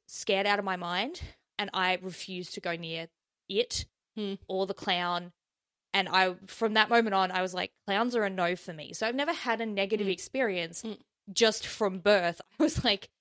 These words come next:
Speaker 1: "Clowns are a no."
Speaker 2: Yeah, look, I am also in the, I mean, we, we, we all know I'm a, I'm a wary, I was a wary
Speaker 1: Yes.
Speaker 2: child,
Speaker 1: <laughs>
Speaker 2: pretty wary child,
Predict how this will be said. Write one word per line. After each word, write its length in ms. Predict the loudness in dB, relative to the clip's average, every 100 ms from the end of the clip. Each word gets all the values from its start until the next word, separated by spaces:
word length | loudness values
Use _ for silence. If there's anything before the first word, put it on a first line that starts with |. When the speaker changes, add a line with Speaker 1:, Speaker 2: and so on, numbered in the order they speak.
| _ _
Speaker 1:
"Clowns 300 | -4 -2 0
are 100 | 0
a 80 | 0
no." 260 | 2 0 0 -2 -4 -4 -10 -2
Speaker 2:
Yeah, 180 | 0
look, 180 | 2 0 -2
I 520 | -2 0 0 0 -4 -4
am 80 | -2
also 260 | 0 0
in 60 | 2
the, 120 | 4
I 80 | 6
mean, 260 | 6 6
we, 120 | 4 8
we, 120 | 8
we 180 | 6 4
all 160 | 6
know 140 | 6 6
I'm 220 | 4 4
a, 220 | 2 -2 -4
I'm 100 | -2
a 40 | 0
wary, 500 | 2 2 2 0 -2
I 40 | -4
was 120 | 0
a 40 |
wary 240 | 2 6 8
Speaker 1:
Yes. 100 | 8
Speaker 2:
child, 320 | 8 8 8
Speaker 1:
<laughs> 360 | 8 6 -2 0
Speaker 2:
pretty 180 | 0
wary 300 | 4 4 2
child, 400 | -2 -4 0 0